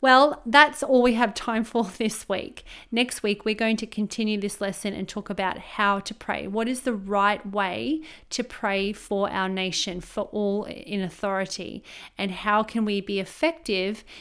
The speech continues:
in our prayers from the comfort of our own home? We don't have to go to the streets. We don't have to go marching around and pleading our case with placards and billboards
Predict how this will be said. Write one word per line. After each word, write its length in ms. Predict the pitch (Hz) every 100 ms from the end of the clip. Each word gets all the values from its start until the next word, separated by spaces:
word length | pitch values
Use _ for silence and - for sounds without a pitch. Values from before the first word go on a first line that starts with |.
| -
in 180 | - 294
our 160 | 294 262
prayers 560 | - 233 202 196 202
from 200 | - 233
the 80 | 226
comfort 460 | 220 233 214 220 214
of 160 | 196 185
our 260 | 196 190 -
own 200 | 220 220
home? 480 | 220 - 220 185 180
We 100 | 196
don't 240 | 214 226
have 160 | 220 247
to 80 | 240
go 220 | 226 226
to 60 | 220
the 100 | 240
streets. 500 | - 220 208 - -
We 80 |
don't 220 | 202 202 208
have 180 | 220 -
to 80 |
go 260 | 208 214 208
marching 440 | 208 208 - 240
around 400 | 226 208 196 202 202 - - -
and 120 | 196
pleading 420 | - 262 254 240
our 120 | 220 202
case 540 | - 226 202 208 -
with 220 | 196 214 214
placards 720 | - 226 226 196 196 196 196
and 140 | 190
billboards 680 | 220 214 196 190 180 -